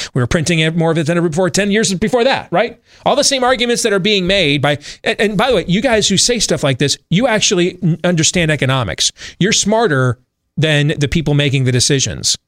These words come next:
okay? You're not wrong. You just exist in a different reality,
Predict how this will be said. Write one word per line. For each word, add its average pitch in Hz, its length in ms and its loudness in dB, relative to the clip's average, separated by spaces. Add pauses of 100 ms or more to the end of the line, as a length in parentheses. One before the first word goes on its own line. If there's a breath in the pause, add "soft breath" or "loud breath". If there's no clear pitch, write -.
(340)
okay? 127 380 0 (2250)
You're 185 200 2
not 226 240 0
wrong. 151 560 2
You 160 200 0
just 196 260 -2
exist 160 420 0
in 170 80 -2
a 147 60 0
different 143 380 -2
reality, 120 640 -2